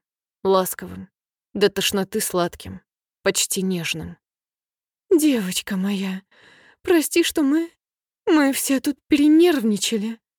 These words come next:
Поднимайся, крошка моя». Она бросилась ко мне. Я не успела отстраниться, не успела отшатнуться. Ее руки, пахнущие тяжелыми розовыми духами и пудрой, легли на мои плечи.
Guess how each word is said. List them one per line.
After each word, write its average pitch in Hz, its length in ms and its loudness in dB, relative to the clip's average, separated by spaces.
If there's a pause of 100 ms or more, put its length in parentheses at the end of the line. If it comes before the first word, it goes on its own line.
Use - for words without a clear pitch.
(300)
Поднимайся, 220 800 2
крошка - 480 -6
моя». 254 420 -4 (1040)
Она 214 240 -4
бросилась 190 520 -2
ко 196 100 -8
мне. 190 340 -8 (500)
Я 202 100 -2
не 214 140 2
успела 202 420 0
отстраниться, 190 800 -6 (360)
не 226 140 2
успела 196 460 0
отшатнуться. - 800 -6 (580)
Ее 175 400 -2
руки, 190 340 -2
пахнущие 180 640 -4
тяжелыми 170 600 -4
розовыми 160 600 -4
духами 170 560 -6
и - 40 -12
пудрой, 175 500 -4 (320)
легли 190 420 0
на 180 120 0
мои 170 200 -2
плечи. 175 520 -8